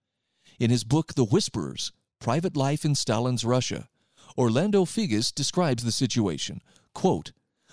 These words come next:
"The villagers had never heard such propaganda in the past, and many were impressed by the long words used by the leaders of the Komsomol. At these meetings, the villagers were told that they belonged to three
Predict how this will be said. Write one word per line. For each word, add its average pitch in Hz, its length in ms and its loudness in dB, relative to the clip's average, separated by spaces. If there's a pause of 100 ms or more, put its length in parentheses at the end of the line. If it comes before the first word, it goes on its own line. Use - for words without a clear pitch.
"The 127 100 2
villagers 175 540 2
had 123 120 -2
never 143 220 0
heard 160 340 0
such - 240 -2
propaganda 113 560 0
in 117 160 0
the 107 80 2
past, - 480 -6 (640)
and 101 140 0
many 117 180 4
were 127 180 4
impressed 170 460 0
by 127 100 4
the 113 100 0
long 110 340 2
words 143 360 2
used 123 240 -2
by 135 100 2
the 143 120 -2
leaders 156 340 0
of 156 100 -2
the 165 80 -4
Komsomol. 104 680 -4 (960)
At 175 200 0
these 214 240 2
meetings, 143 540 2 (320)
the 92 100 -10
villagers 139 460 2
were 156 120 4
told 120 300 0
that 87 100 -6
they 123 100 2
belonged 123 380 2
to 123 80 0
three 220 460 0